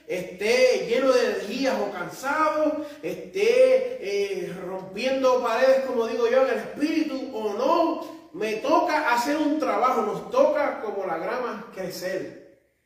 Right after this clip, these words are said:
y nos toca alcanzar todos esos niveles. Hay gente que yo hablo con ellos y yo los miro y digo, "Contra,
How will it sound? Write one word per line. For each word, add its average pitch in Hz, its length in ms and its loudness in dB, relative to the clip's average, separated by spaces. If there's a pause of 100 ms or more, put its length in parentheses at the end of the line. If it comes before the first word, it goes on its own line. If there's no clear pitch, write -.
(160)
y 170 100 -4
nos 190 200 -4
toca 240 220 0
alcanzar 254 540 0
todos 247 280 -2
esos 240 220 -6
niveles. 226 540 -2 (240)
Hay 254 160 -2
gente 285 280 0
que 247 120 -8
yo 247 120 0
hablo 254 260 2
con 254 200 -2
ellos 226 260 0 (640)
y 190 800 -6 (1000)
yo 196 160 -2
los 254 200 -2
miro 220 680 -4 (520)
y 165 120 -4
digo, 190 340 -6
"Contra, 208 340 -12